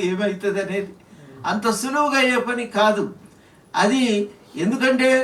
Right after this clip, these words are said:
రాజకీయాల్లోకి రావాలనుకునేటోళ్ళకేమో నాకేం వస్తుంది, గెలుస్తానా లేదా అని వెంటనే లెక్కలేసుకుంటాడు. బయట ఉండి రాజకీయాలను ప్రభావితం చేద్దాం అనుకునేటువంటి,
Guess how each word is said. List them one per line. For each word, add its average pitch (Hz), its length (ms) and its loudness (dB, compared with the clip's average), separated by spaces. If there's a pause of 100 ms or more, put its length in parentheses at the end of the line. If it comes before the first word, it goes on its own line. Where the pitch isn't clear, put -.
(160)
రాజకీయాల్లోకి 233 1120 0
రావాలనుకునేటోళ్ళకేమో 220 1300 0 (160)
నాకేం 214 400 2
వస్తుంది, 214 400 0
గెలుస్తానా 220 500 2 (120)
లేదా 208 320 2
అని 202 200 -2
వెంటనే 214 460 -2
లెక్కలేసుకుంటాడు. 180 880 -4 (800)
బయట 226 240 2 (160)
ఉండి 277 200 2
రాజకీయాలను 247 920 0
ప్రభావితం 226 580 0 (120)
చేద్దాం 220 360 0
అనుకునేటువంటి, 202 880 -2